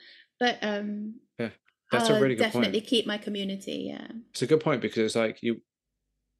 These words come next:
Speaker 2: you don't wanna sacrifice your community for the commerce, but at the same
Speaker 1: No.
Speaker 2: time, you also want to make money from what you do because it's
Speaker 1: Yeah.
Speaker 2: time. Money is time, as,
Speaker 1: No,
Speaker 2: as we always say.
Speaker 1: totally. Yeah, yeah.
Speaker 2: That's a really good point,
Speaker 1: So,
Speaker 2: actually.
Speaker 1: mm.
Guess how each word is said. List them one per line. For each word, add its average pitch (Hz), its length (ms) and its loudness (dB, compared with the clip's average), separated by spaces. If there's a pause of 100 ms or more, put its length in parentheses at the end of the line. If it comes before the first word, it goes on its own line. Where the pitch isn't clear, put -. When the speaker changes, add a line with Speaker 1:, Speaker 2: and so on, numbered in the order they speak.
(480)
Speaker 2:
you 127 100 2
don't 123 140 4
wanna 127 140 2
sacrifice 110 500 -4
your 104 120 -6
community 104 420 -4
for - 140 -12
the 95 100 -6
commerce, 98 540 -10
but 107 80 -8
at - 20 -4
the 104 80 -4
same 107 160 -4
Speaker 1:
No. 101 120 -8
Speaker 2:
time, 101 140 -4
you 101 100 -6
also 101 220 -4
want - 220 -8
to - 80 -4
make 101 200 -8
money 98 200 -2
from - 180 -8
what 87 140 -8
you 95 80 -10
do 101 200 0
because 98 300 -10
it's 92 160 -14 (100)
Speaker 1:
Yeah. 240 120 2
Speaker 2:
time. 92 240 -8 (200)
Money 104 200 -4
is 98 140 -8
time, 107 280 -4
as, 92 160 -10
Speaker 1:
No, 262 140 0
Speaker 2:
as 233 160 -6
we 196 80 -6
always 196 160 -8
say. 254 100 2
Speaker 1:
totally. 214 460 -8 (320)
Yeah, 247 220 -2 (440)
yeah. - 180 -10 (480)
Speaker 2:
That's - 140 -12
a 120 60 -12
really 135 160 -6
good 123 100 -12
point, 123 160 -2
Speaker 1:
So, 101 100 4
Speaker 2:
actually. 90 320 -6 (560)
Speaker 1:
mm. 254 400 4